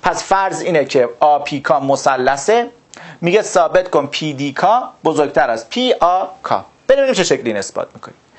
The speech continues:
من میام همیشه یه جور سرکله زاویه خارجی رو پیدا می‌کنم. من میام پی، پی دی رو امتداد می‌دم تا آ کا رو تو نقطه ان قطع کنه.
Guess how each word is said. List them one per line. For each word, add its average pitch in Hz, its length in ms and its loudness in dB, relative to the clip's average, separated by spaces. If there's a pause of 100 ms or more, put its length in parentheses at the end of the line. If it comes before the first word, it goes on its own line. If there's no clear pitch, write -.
(360)
من 302 280 2
میام 262 260 2
همیشه 214 460 -2
یه 254 60 0
جور 254 80 0
سرکله 180 460 2
زاویه 147 360 2
خارجی 131 300 -2
رو 180 80 0
پیدا 127 320 0
می‌کنم. 110 380 -2
من 277 240 0
میام 190 320 0
پی، 220 440 -2 (160)
پی 185 220 -4
دی 180 140 0
رو 214 180 6
امتداد 175 640 2
می‌دم 180 420 0 (320)
تا 202 100 2
آ 190 240 2
کا 202 160 2
رو 151 100 0
تو 160 120 -4
نقطه 170 340 2
ان 196 160 0
قطع 95 320 -2
کنه. - 200 -20